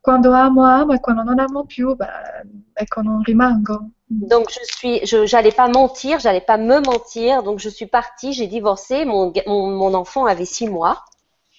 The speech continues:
Speaker 1: E quindi non volevo mentire, e io ho preferito divorziare, il mio bambino aveva sei mesi.
Speaker 2: Et j'ai rencontré, euh, plus tard, le,
Speaker 1: E ho incontrato
Speaker 2: la, la, plus tard,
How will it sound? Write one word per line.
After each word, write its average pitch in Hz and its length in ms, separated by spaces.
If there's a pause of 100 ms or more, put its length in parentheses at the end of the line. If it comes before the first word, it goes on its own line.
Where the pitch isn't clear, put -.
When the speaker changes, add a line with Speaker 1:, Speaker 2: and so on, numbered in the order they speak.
(300)
Speaker 1:
E 233 40
quindi 285 240
non 269 160
volevo 277 400
mentire, 240 840
e 247 80
io 269 140
ho 269 40
preferito 254 520
divorziare, 220 720
il 240 80
mio 254 160
bambino 262 380
aveva 226 220
sei 254 280
mesi. 214 440 (920)
Speaker 2:
Et 208 140
j'ai 226 160
rencontré, 269 960
euh, 190 560 (180)
plus 277 180
tard, 202 460 (720)
le, 214 160
Speaker 1:
E 247 40
ho 247 80
incontrato 233 360
Speaker 2:
la, 233 160
la, 262 100 (1700)
plus 202 180
tard, 202 300